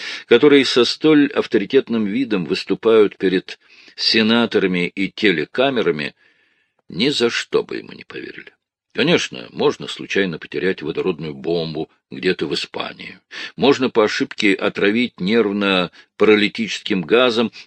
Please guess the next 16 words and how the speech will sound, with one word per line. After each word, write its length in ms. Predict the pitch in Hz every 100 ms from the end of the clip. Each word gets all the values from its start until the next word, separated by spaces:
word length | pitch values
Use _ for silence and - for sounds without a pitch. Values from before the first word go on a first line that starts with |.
| -
шесть 480 | - - 131 - -
тысяч 500 | 120 - 104 - -
овец 540 | 101 92 110 113 - -
в 160 | 87
Юте. 560 | 76 73 67 - - - _ _ _ _ _ -
Но 180 | - 64
никому 800 | 67 98 - - 107 62 60 _ _ _ _ _ _ _ _ _ _
никогда 1120 | - 85 143 - - 135 - - - 62 62
не 160 | 62
удалось 540 | 67 60 67 80 73 -
бы 120 | -
захватить 640 | - - - - 90 -
подземную 800 | - - - - 73 - - - -
капсулу 680 | - 104 - - 110 113 _ _ _
с 180 | - -
ракетами 760 | - - - 73 - 76 78